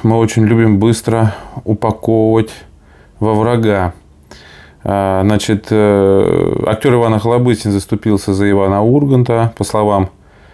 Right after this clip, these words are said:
Охлобыстина, телеведущий не сделал ничего крамольного. Дескать, против операции по спасению Донбасса Ургант высказался лишь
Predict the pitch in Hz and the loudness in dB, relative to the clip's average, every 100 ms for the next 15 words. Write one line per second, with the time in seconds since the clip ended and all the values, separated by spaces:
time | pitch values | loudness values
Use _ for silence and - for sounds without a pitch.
0 | - - 104 - 120 117 117 110 107 101 | -20 -8 -6 -2 0 2 0 0 -2 0
1 | 101 107 107 104 - 104 98 101 98 104 | 0 0 2 -2 0 -2 0 2 2 2
2 | - 104 95 104 110 113 98 95 110 127 | 2 0 0 0 0 2 2 2 2 2
3 | 139 - - - - - - 104 120 - | 0 -4 -20 -20 -20 -20 -6 -2 0 0
4 | 113 - 117 101 104 101 117 131 147 - | -4 -2 -2 0 -2 -2 0 0 -2 -4
5 | - - 104 98 104 98 95 92 - - | -4 -4 -2 -2 0 0 0 -2 -8 -20
6 | - - - - 104 110 107 101 131 139 | -20 -20 -20 -10 -2 0 2 2 0 0
7 | 123 131 127 117 123 - 120 107 107 117 | 0 0 0 0 0 0 -2 -2 -2 -2
8 | 120 | -2